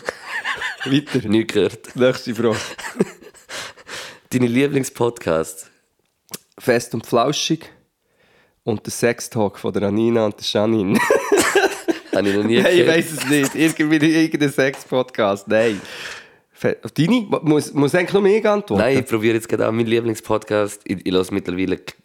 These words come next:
Speaker 2: Aber hat's
Speaker 1: keine
Speaker 2: dann noch, hat's noch
Speaker 1: Podcasts
Speaker 2: mehr
Speaker 1: mehr.
Speaker 2: Fragen? Weil sonst
Speaker 1: Ja,
Speaker 2: können wir
Speaker 1: es
Speaker 2: das
Speaker 1: kommen
Speaker 2: so
Speaker 1: noch
Speaker 2: machen.
Speaker 1: mehr, es kommen
Speaker 2: Stell
Speaker 1: noch
Speaker 2: du
Speaker 1: mehr.
Speaker 2: mir noch drei und dann stell ich dir noch drei.
Speaker 1: Nein, komm mit dem beiden
Speaker 2: Also,
Speaker 1: schnell. Ein
Speaker 2: dann sag
Speaker 1: Stichwort. Dann geht das ein bisschen zackiger da.
Speaker 2: Zuck, zack.
Speaker 1: Äh, wow, herzig. Gleich was ist,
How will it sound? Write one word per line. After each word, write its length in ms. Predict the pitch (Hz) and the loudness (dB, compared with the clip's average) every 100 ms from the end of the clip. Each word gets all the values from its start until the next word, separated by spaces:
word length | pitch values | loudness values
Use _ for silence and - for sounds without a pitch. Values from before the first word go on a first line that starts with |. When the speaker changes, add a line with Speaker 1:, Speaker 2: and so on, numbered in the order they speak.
| _ | _
Speaker 2:
Aber 140 | - 156 | 0 2
hat's 140 | 160 | 2
Speaker 1:
keine 120 | 185 | 2
Speaker 2:
dann 200 | 180 185 | 4 4
noch, 60 | - | 2
hat's 160 | 147 | 2
noch 80 | - | 2
Speaker 1:
Podcasts 100 | 170 | 2
Speaker 2:
mehr 120 | 180 208 | 4 4
Speaker 1:
mehr. 100 | 220 | 2
Speaker 2:
Fragen? 420 | 147 117 113 123 | 2 2 0 0
Weil 80 | 131 | 0
sonst 160 | 165 | 2
Speaker 1:
Ja, 80 | 143 | 4
Speaker 2:
können 120 | 160 | 6
wir 60 | 160 | 4
Speaker 1:
es 20 | |
Speaker 2:
das 40 | 160 | 4
Speaker 1:
kommen 140 | 170 | 4
Speaker 2:
so 60 | 165 | 4
Speaker 1:
noch 20 | |
Speaker 2:
machen. 20 | |
Speaker 1:
mehr, 180 | 135 156 | 2 0
es 80 | - | -2
kommen 120 | 190 | 0
Speaker 2:
Stell 140 | 180 190 | 4 4
Speaker 1:
noch 60 | 202 | 4
Speaker 2:
du 60 | 214 | 4
Speaker 1:
mehr. 80 | |
Speaker 2:
mir 120 | 220 208 | 4 4
noch 140 | 196 | 2
drei 220 | - 196 196 | 0 2 4
und 80 | |
dann 100 | 160 | 2
stell 280 | 160 - 135 | 2 0 2
ich 140 | 143 147 | 2 2
dir 180 | 139 | 2
noch 140 | 147 135 | 2 2
drei. 180 | 95 87 - | 0 -4 -2
Speaker 1:
Nein, 140 | 98 | -2
komm 120 | 104 98 | 0 -4
mit 140 | 92 | -4
dem 100 | 78 | -4
beiden 280 | 82 87 101 | 0 0 2
Speaker 2:
Also, 160 | 117 | 2
Speaker 1:
schnell. 100 | 73 | 2
Ein 40 | 78 | 2
Speaker 2:
dann 60 | 120 | 2
sag 120 | 107 | 0
Speaker 1:
Stichwort. 360 | 87 - 73 - - - - - _ | -2 -2 -4 -4 -16 -20 -20 -20 _
Dann 100 | - 82 | -2 0
geht 100 | - | 0
das 120 | - | -8
ein 40 | - | -8
bisschen 140 | - | -8
zackiger 580 | - - - - 98 87 | -4 -4 -4 -4 -4 -2
da. 100 | 82 | -2
Speaker 2:
Zuck, 240 | 143 - | -2 -4
zack. 180 | - 113 - - - _ _ _ - | -4 -4 -4 -18 -20 _ _ _ -2
Speaker 1:
Äh, 320 | 95 92 90 | 2 2 0
wow, 400 | 95 95 98 90 - | 0 2 4 2 -2
herzig. 720 | 87 92 110 - - 117 - - _ _ _ - | -2 0 0 -2 -6 -6 -8 -18 _ _ _ -4
Gleich 240 | 107 131 | 0 0
was 220 | 110 - | 0 -2
ist, 220 | 117 113 | -2 -2